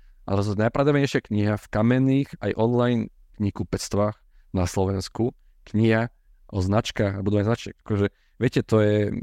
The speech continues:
tam, to je Dominik Dán a tam, tam sú takéto knihy, že, že to znamená, že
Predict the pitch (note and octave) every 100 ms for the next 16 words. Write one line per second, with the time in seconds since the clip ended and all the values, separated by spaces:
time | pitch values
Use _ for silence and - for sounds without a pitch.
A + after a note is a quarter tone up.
0 | - - - - _ _ A2+ A2 G#2+ A2
1 | - _ - - A#2 A2+ B2 C3+ A#2+ A#2+
2 | A#2+ A#2 G2 - F2+ A2 - A2 - B2
3 | C#3 C3 A#2 C3+ B2 G2+ G#2 G#2 _ _
4 | _ _ - - A2+ B2 B2 B2 B2 A2+
5 | A2+ A#2 A#2